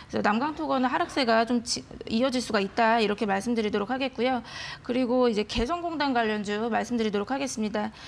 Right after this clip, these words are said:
이제 개성공단 관련주로는 제이에스티나 인디에프가 있습니다.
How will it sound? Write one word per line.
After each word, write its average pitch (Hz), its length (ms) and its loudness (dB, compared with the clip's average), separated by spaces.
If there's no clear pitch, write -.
이제 233 100 -2
개성공단 339 640 -2
관련주로는 254 680 0
제이에스티나 247 880 0
인디에프가 247 600 -2
있습니다. 226 600 -2